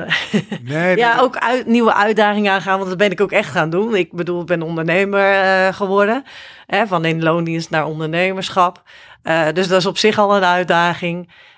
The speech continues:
Speaker 1: Eh, luisteren naar feedback, ben ik ook anders naar gaan kijken. Ja, ehm, zo zijn er nog wel wat mindset facetten,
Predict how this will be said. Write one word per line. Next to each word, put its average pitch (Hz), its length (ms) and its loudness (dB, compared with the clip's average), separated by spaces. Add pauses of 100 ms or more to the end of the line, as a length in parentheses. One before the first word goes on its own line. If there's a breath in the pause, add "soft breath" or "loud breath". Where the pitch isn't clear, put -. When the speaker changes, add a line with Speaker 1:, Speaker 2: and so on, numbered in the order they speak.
Speaker 1:
Eh, 151 200 -4
luisteren 160 480 -2
naar 160 180 2
feedback, 180 540 -2
ben 170 140 -4
ik 165 100 -10
ook 165 160 -6
anders 185 340 0
naar 180 180 0
gaan 175 180 -4
kijken. 165 640 -2 (480 soft breath)
Ja, 160 440 -2 (220)
ehm, 160 300 -4 (240)
zo 170 200 -4
zijn 160 200 -2
er 160 60 -2
nog 160 140 -2
wel 160 120 0
wat 156 260 -2
mindset 165 420 -2
facetten, 156 640 -6